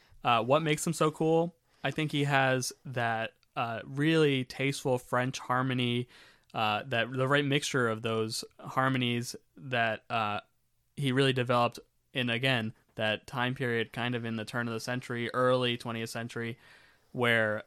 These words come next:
they're moving away from Ravel and Debussy, their styles, and I think they're really getting into something new and something innovative for, uh, for harmony, for music theory. So I think Mio is great in that sense.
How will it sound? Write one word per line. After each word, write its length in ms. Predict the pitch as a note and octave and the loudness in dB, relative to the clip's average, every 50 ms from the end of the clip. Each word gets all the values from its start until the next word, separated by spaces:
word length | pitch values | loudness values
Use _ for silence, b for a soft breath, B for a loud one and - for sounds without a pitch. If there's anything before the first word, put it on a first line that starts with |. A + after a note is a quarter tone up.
| _ C#3+ | _ -4
they're 220 | B2+ B2+ A#2+ A#2 | 0 2 2 2
moving 340 | B2 C#3 D3+ D3 D3 C#3 C3 | 2 2 2 0 0 -2 -2
away 320 | A#2+ A#2 B2 B2 B2 B2+ | -2 0 0 2 2 0
from 400 | B2 - B2+ A#2+ A#2 A2 A2 A2+ - | 0 -2 -2 -2 -2 -2 -2 -4 -6
Ravel 520 | C3+ A#2+ A#2 A#2 A#2 B2 A#2+ B2 B2 B2 | -4 -2 -2 -2 0 0 0 2 2 0
and 100 | A#2+ A#2 A#2 | 0 -2 -2
Debussy, 440 | A#2 A#2+ B2 A#2+ A#2 - B2 A#2 A2+ | -2 -4 -4 -6 -6 -6 -6 -6 -4
their 280 | A#2 A#2 A2+ A#2 A#2+ | -4 -2 -2 -2 -2
styles, 540 | - - B2 A#2 A2+ A2 A2 A2+ A2+ A2 - b b b b b b b b b b - | -2 -4 -4 -2 -2 -2 -2 -2 -4 -6 -8 b b b b b b b b b b -4
and 380 | A#2+ A#2 A2+ A2+ A2 G#2+ G#2 - - | -2 -2 0 -2 -2 -4 -6 -10 -10
I 80 | - A#2 | -12 -10
think 220 | - - B2+ B2 | -8 -6 -6 -4
they're 160 | - A#2+ A#2 A#2 | -2 -2 -2 0
really 400 | B2 B2+ C3+ C#3 C#3+ C#3 C3+ B2+ | 0 2 2 4 4 4 4 4
getting 260 | C3 B2 B2 B2 A#2+ | 2 0 0 0 -2
into 300 | A#2+ B2+ - - B2+ A#2+ | -2 -4 -4 -4 -4 -4
something 420 | - C3 C3 B2 B2 A#2+ A#2+ A#2+ | -4 -4 -4 -4 -4 -4 -2 -2
new 420 | C3 C#3+ D#3 D3+ C#3+ C3 A#2+ A2 G#2+ | 0 0 2 2 2 0 0 -2 -4
and 260 | G2+ A2 A2+ A2+ A#2+ | -6 -6 -6 -6 -6
something 380 | - B2 A#2+ A#2+ A#2 A2+ A2+ A2 | -6 -6 -6 -4 -4 -4 -4 -2
innovative 760 | A#2+ C3 C3+ C3 A#2+ B2 A#2 A2+ A2+ A#2 A2 A2 A2+ - - _ - | -2 -2 0 0 0 0 -2 -2 -2 -2 -4 -6 -8 -12 -20 _ -20
for, 560 | - - - A#2+ A#2+ A#2+ A2+ A2+ A2 A2 b b b b b _ _ - | -12 -8 -4 -2 0 0 2 0 0 -2 b b b b b _ _ -6
uh, 160 | A2+ G2+ - | -6 -6 -6
for 180 | - - A2 A2+ | -6 -6 -6 -2
harmony, 460 | A#2+ C3+ C3 C3+ C3+ C#3 C3+ C3+ C3+ | 0 2 2 2 2 2 0 0 -2
for 100 | - A#2+ | -4 -4
music 300 | A#2+ A#2+ A#2+ B2 B2 B2 | -4 -6 -6 -6 -8 -8
theory. 420 | - B2+ B2 B2 B2 B2 A#2+ A#2+ b b b b b b | -6 -4 -2 -2 0 -2 -2 -4 b b b b b b
So 260 | - - C3 A#2 A2+ - | -6 -2 0 0 0 0
I 140 | - B2 D3 | 0 -2 -2
think 260 | - E3 D3 C#3+ - | 0 -2 -4 -2 -2
Mio 500 | C#3 C3 B2+ B2+ B2 A#2+ A#2 A#2 A#2+ A#2+ - _ - | -2 -2 0 2 2 2 2 0 -2 -4 -6 _ -6
is 280 | A#2+ A#2 A2 A2+ A#2 - | -4 -4 -4 -4 -6 -10
great 540 | D#3+ C#3 - B2+ B2 B2+ C3 C#3 D3 C#3+ - | -12 -10 -6 -4 0 0 2 2 0 0 -2
in 140 | C#3 C3 B2+ | -4 -2 0
that 200 | B2 B2+ B2 - | 0 0 -2 -2
sense. 380 | - C#3 B2+ B2 B2 B2 - | -4 -4 -2 -2 -4 -6 -8